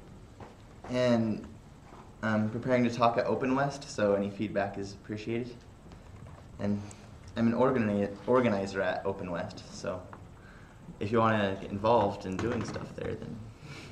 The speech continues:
I'm also one to talk to. So pandas stand, or is derived from panel data.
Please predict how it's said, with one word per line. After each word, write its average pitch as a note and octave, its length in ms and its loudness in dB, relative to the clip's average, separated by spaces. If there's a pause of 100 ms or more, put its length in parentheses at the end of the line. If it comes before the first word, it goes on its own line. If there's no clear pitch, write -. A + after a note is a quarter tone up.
(220)
I'm - 60 -10
also G#2 220 -4
one E2+ 100 -6
to D#2 60 -10
talk - 320 -10
to. - 100 -8 (1200)
So B2+ 580 6 (360)
pandas B2+ 760 2 (320)
stand, A#2+ 460 2
or A2 320 4
is A2 300 2
derived A2+ 400 8
from G2 260 -2
panel A#2+ 440 -2
data. F#2 420 -4